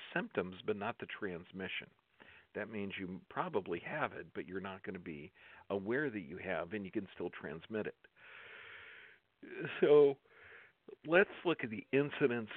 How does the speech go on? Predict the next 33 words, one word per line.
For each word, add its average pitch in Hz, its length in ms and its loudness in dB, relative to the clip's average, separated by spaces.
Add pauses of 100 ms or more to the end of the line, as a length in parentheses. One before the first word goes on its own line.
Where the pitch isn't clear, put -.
of 110 160 6 (200)
disease 92 760 0
or 90 140 2
death. 90 420 2 (1400)
Now, 104 100 2
I'm 95 80 -2
gonna 120 160 0
have 165 120 2
a 139 60 4
chart - 400 -2
tonight, 104 560 -2 (460)
and 101 120 -2
it's 92 120 -6
gonna 107 160 0
be 95 160 0
on 85 160 -2
YouTube 120 560 -4
and 90 220 -2
live 101 280 -2
on 117 160 -2
Facebook, - 540 -4 (640)
that 104 120 2 (100)
shows 98 240 2
the 92 80 -2 (100)
death 131 220 -2 (100)
rate 135 240 0
incidence - 600 -8 (680)
at - 120 -6
the 95 80 -2
highest 180 720 -2
death 113 240 -2
rate 92 260 0
measles 101 400 -8